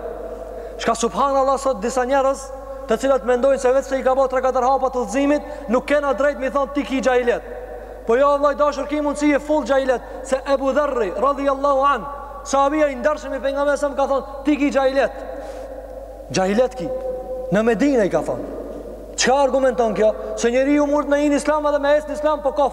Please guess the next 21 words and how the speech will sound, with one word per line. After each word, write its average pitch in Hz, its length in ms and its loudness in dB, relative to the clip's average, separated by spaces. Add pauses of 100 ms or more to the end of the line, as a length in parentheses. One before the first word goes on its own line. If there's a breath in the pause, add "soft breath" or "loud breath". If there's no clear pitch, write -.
full 294 200 2
jahiliet. 233 400 2 (680)
Se 208 220 2
e 202 40 -4
ka 208 140 0
shoh 233 240 2
me 214 180 2 (920)
çka - 260 2 (140)
ka 269 160 2 (100)
faj 294 240 4
Bilali 294 360 2
pse 294 140 0
e 285 60 -2
ka 285 100 0
lënë 285 160 2
nona 269 260 0
e 226 40 2
Zez? 180 300 -4 (840)
A 214 140 4 (100)
e 294 80 2
ka 294 100 -2